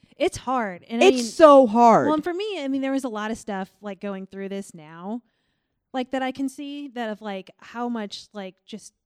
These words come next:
Speaker 1: crap that happened to me in my past that I would just, like, kind of, like, lock away and
Speaker 2: Mm-hmm.
Speaker 1: just never look at, like,
Speaker 2: Yeah.
Speaker 1: forever, like, my entire d-, adult life. And
Speaker 2: Yeah.
Speaker 1: what's, like, worked for me now is, like, I gotta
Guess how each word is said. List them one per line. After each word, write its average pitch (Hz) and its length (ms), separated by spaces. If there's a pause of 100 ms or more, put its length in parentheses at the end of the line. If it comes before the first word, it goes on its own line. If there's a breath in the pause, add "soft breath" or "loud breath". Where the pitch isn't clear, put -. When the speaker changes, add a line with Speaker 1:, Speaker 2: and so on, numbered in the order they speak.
(120)
Speaker 1:
crap 202 340
that 185 120
happened 180 340
to 196 40
me 196 120
in 190 40
my 185 120
past 185 400
that 196 80
I - 40
would 175 100
just, 180 140
like, 185 80
kind 180 120
of, 165 80
like, 165 160
lock 165 280
away 170 440
and 196 100
Speaker 2:
Mm-hmm. 190 80
Speaker 1:
just 180 180 (260)
never 190 360
look 170 220
at, 240 260
like, 202 140
Speaker 2:
Yeah. 196 160 (320)
Speaker 1:
forever, 262 400
like, 175 160
my 233 80
entire 226 360
d-, 220 220
adult 214 340
life. 180 280
And 196 80
Speaker 2:
Yeah. 233 80
Speaker 1:
what's, 190 160
like, 214 180
worked 254 240
for 254 100
me 202 120
now 202 260
is, 185 140
like, 170 260 (460 soft breath)
I 254 80
gotta 302 260